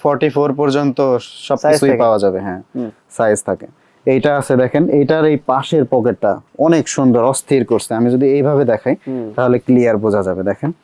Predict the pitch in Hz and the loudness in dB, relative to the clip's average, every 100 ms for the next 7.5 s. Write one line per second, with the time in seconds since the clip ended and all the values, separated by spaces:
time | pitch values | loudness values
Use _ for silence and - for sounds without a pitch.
0 | _ 123 107 104 101 _ 143 160 - 147 | _ -14 -14 -16 -20 _ -2 -2 -2 -2
1 | 151 151 120 117 117 98 110 110 - 113 | 0 0 0 -2 -2 -2 0 0 -2 -4
2 | - 123 - 147 135 143 135 147 127 131 | -2 -4 -2 0 0 0 0 0 2 0
3 | 139 117 117 117 107 113 - 156 160 156 | 0 0 0 -2 -4 -6 0 2 2 2
4 | 139 117 104 104 - _ _ 131 147 - | 0 -2 -4 -8 -18 _ _ 0 0 -2
5 | - _ _ _ - 151 151 170 170 - | -10 _ _ _ -2 2 4 4 2 0
6 | 147 156 143 135 113 104 98 95 78 - | 0 2 0 0 0 0 0 -2 -4 -4
7 | 127 120 110 - 104 | -2 -2 -6 -12 -14